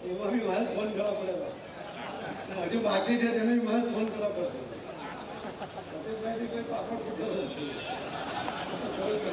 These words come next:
બાકી હવે તમને કોણ પૂછે? બાકીની ઉઘરાણી માટે હવે શૈલેષભાઈને જવાબદારી આપીશું.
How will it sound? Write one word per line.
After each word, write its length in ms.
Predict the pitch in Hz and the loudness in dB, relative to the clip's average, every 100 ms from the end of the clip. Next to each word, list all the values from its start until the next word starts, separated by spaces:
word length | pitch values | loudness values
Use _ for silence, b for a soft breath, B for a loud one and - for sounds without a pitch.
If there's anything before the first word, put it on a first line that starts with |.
| - 294 - - - - - - - - | -2 -4 -4 -6 -8 -10 -10 -10 -10 -6
બાકી 240 | 175 185 233 | -4 -2 0
હવે 140 | 226 | 2
તમને 260 | 240 226 240 233 | 0 2 2 2
કોણ 140 | 220 | 0
પૂછે? 280 | - - - - - - - - - - - - - - - - - - 185 | -2 -4 -4 -6 -8 -10 -10 -10 -10 -10 -12 -12 -12 -12 -12 -14 -14 -6 2
બાકીની 420 | 180 180 240 240 | 4 6 6 6
ઉઘરાણી 320 | 233 233 233 240 | 6 6 6 6
માટે 180 | 240 | 6
હવે 200 | 240 233 233 214 | 4 4 4 4
શૈલેષભાઈને 500 | 214 226 233 233 226 | 4 4 2 2 2
જવાબદારી 400 | 220 220 214 208 | 0 0 0 0
આપીશું. 420 | 175 165 139 | 0 -4 -6